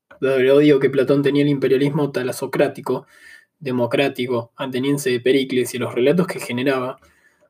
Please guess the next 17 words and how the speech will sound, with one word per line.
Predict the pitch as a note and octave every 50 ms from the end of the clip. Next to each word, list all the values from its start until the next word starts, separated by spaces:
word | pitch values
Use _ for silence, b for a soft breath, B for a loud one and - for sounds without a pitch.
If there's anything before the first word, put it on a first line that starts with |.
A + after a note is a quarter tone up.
| b _ _
no | A#3 A3+
es | A#3+
descabellado | A#3+ - - D#3+ C#3 C3 - D3+ D3+ E3
suponer | E3 - D3+ C#3+ C3 C3 C#3+ C#3+
que | C#3 C#3+
en | C#3
este | C#3 - - D3
diálogo | C3+ C3+ C#3 D3+ D#3 C#3+
esté | - - - B2+
criticando | - C#3 B2+ - C3+ C#3+ C#3+ D3+ D3+ C#3+
la | C#3 B2+
hermosa | B2+ B2+ B2 C#3 E3+ F#3 F3+ - G3
oración | E3+ C#3+ C3+ - - C#3+ C3+ B2+
fúnebre | - - D3+ E3 E3 D#3+ D#3 D3+ C#3+ C#3+ D3 - _ _ _ _ _
del | D#3 C3+ C3
estratego | - - - C#3 B2 C3+ C3+ C3+ C3
ateniense. | B2+ B2 B2+ B2 B2+ B2+ B2+ B2+ B2 - -